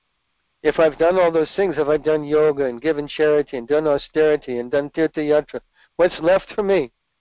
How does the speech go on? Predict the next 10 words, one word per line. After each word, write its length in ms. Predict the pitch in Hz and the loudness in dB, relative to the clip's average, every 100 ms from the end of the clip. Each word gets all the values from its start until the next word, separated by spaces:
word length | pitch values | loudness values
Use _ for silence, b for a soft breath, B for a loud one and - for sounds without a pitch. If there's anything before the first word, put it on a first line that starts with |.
| - | -8
in 100 | 143 | -2
this 260 | 190 240 - | 0 0 0
lifetime 540 | 151 135 143 127 117 _ _ - | 0 0 -4 -4 -6 _ _ -12
if 120 | 147 | -2
I'm 160 | 160 151 | -2 0
chanting 360 | 180 180 165 | 0 0 0
Hare 200 | 139 147 143 | -2 0 -2
Krishna 320 | 156 - 135 | -4 -8 -8
Maha 220 | 123 123 | -4 -4
Mantra?" 380 | 127 147 - | -6 -8 -10